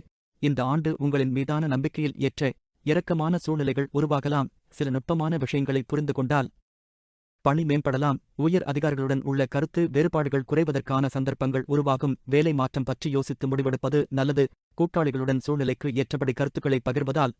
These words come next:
நன்மை கிடைக்கும். வேலையாட்களை ஊக்குவித்து செயல்படுத்துவது வியாபாரத்திற்கு சாதகமாக அமையும். வாகன உதிரிப்பாகங்கள் வியாபாரத்தில் உள்ளவர்களுக்கு நல்ல முன்னேற்றம் காணப்படும்.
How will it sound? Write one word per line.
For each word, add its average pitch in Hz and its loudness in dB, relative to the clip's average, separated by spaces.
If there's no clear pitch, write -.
நன்மை 147 2
கிடைக்கும். 131 -2
வேலையாட்களை 147 0
ஊக்குவித்து 147 -2
செயல்படுத்துவது 139 0
வியாபாரத்திற்கு 143 -2
சாதகமாக 147 0
அமையும். 131 0
வாகன 143 2
உதிரிப்பாகங்கள் 139 0
வியாபாரத்தில் 143 0
உள்ளவர்களுக்கு 131 0
நல்ல 143 0
முன்னேற்றம் 143 0
காணப்படும். 131 0